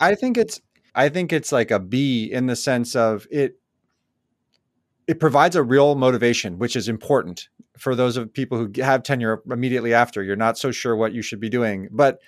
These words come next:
I think it's a real, I think we ha-, it, it has the same problem of, like, the synchronization problem that we talked about, where it's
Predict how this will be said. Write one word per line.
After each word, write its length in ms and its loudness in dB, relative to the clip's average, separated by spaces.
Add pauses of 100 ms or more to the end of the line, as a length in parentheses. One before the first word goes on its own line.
(160)
I 100 4
think 200 2
it's 140 2
a 80 2
real, 480 2 (380)
I 40 4
think 220 0
we 100 6
ha-, 100 6
it, 220 0
it 80 2
has 200 4
the 120 2
same 260 -2
problem 460 2
of, 160 -4
like, 160 -2
the 80 -10
synchronization 800 -4
problem 380 0
that 120 -4
we 120 -4
talked 240 -4
about, 260 0
where 160 4
it's 160 -2